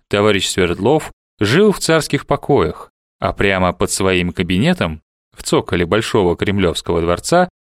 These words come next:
держал личных арестантов. После перевода в Кремль никто больше не тревожил предполагаемую исполнительницу террористического акта Фанни Каплан. Никто ее не допрашивал,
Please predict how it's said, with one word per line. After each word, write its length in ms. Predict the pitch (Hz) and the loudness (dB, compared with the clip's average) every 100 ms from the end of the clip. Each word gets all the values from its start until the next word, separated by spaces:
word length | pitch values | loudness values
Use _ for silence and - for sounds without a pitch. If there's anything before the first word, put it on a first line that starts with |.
| _ | _
держал 540 | 104 107 98 120 156 139 | 0 0 2 2 2 2
личных 440 | 98 107 110 101 - | 0 -2 -4 -6 -4
арестантов. 800 | 98 95 - 82 73 - _ _ _ _ _ _ _ _ - | -4 -4 -4 -6 -6 -18 _ _ _ _ _ _ _ _ -2
После 280 | 107 - 95 | 0 0 -2
перевода 400 | 104 101 95 90 | 2 2 2 0
в 60 | |
Кремль 420 | - 101 127 156 - _ _ _ - | 0 0 2 -2 -6 _ _ _ -4
никто 480 | 107 107 - 202 | 0 0 2 0
больше 380 | 160 156 147 147 | 4 2 2 0
не 100 | 135 | -2
тревожил 560 | 117 110 90 92 92 95 | 0 0 2 2 2 0
предполагаемую 840 | 90 - 90 87 90 87 82 85 | -2 -2 0 0 2 0 0 -4
исполнительницу 920 | 78 - 87 120 143 147 139 - 143 131 | -4 -4 -2 -2 -2 -2 -4 -2 -2 -2
террористического 1040 | - 135 110 92 - 90 92 - 87 - 101 | 0 0 0 -4 -8 -6 -6 -4 -2 -2 -2
акта 480 | 104 - 110 98 - | -4 -2 -2 -2 -8
Фанни 440 | - 107 87 85 | -6 -2 -2 -4
Каплан. 540 | - 117 - 87 71 - _ _ _ _ - | -6 -6 -2 -4 -4 -14 _ _ _ _ -4
Никто 260 | 190 - | -2 2
ее 200 | 165 95 | 0 0
не 140 | 80 78 | -4 -4
допрашивал, 880 | - 117 160 151 - 123 110 98 | -4 0 0 0 0 0 0 -2